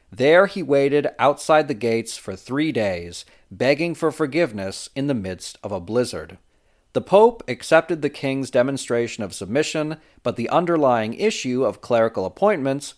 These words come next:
was unresolved. On the seventh of March ten eighty, the Pope excommunicated Heinrich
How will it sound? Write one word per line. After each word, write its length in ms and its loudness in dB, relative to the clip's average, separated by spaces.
was 180 -4
unresolved. 800 -2
On 140 -6
the 60 -4
seventh 360 2
of 80 -2
March 380 2
ten 240 -2
eighty, 480 -4
the 80 -8
Pope 440 4
excommunicated 880 -2
Heinrich 600 -4